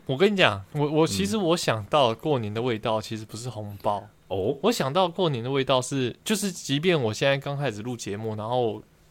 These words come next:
Speaker 1: 为什么会想这话题？因为年，年，年，过年的时间快到了嘛，所以我就
Speaker 2: 对啊。
Speaker 1: 突然就觉得闻，闻到那个鞭炮的烟硝味。
Speaker 2: 对。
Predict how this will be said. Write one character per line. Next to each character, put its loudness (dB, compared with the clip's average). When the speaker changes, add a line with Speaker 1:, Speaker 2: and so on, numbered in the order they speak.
Speaker 1:
为 2
什 0
么 4
会 4
想 -2
这 -2
话 4
题？ -2
因 0
为 -2
年， -6
年， -6
年， -6
过 -2
年 -2
的 -2
时 -4
间 -2
快 0
到 2
了 -4
嘛， -12
所 -4
以 2
我 6
就 6
Speaker 2:
对 4
啊。 -4
Speaker 1:
突 -4
然 6
就 -2
觉 -2
得 2
闻， -4
闻 -4
到 4
那 -4
个 -2
鞭 0
炮 0
的 -2
烟 -6
硝 -4
味。 -4
Speaker 2:
对。 -2